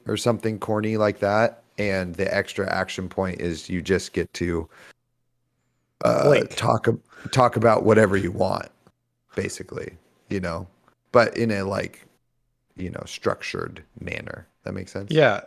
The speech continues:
Speaker 2: sounds good. So for the record, I always like pick, pass, pray, but I'm on the
Speaker 1: Okay.
Speaker 2: other end of it, and my brain just likes a puzzle,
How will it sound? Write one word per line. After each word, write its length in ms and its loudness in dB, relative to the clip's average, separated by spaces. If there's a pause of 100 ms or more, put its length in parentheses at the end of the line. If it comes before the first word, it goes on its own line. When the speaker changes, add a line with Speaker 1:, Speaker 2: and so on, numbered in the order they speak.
Speaker 2:
sounds 420 -2
good. 220 -2
So 300 6
for 200 4
the 120 6
record, 400 6
I 260 0
always 380 -2
like 240 -2
pick, 180 -10
pass, 220 2
pray, 380 0 (840)
but 100 6
I'm 160 8
on 120 6
the 60 8
Speaker 1:
Okay. 80 4
Speaker 2:
other 200 6
end 200 2
of 80 0
it, 140 0
and 100 -4
my 100 4
brain 280 0
just 180 -6
likes 200 -4
a 60 -10
puzzle, 460 -8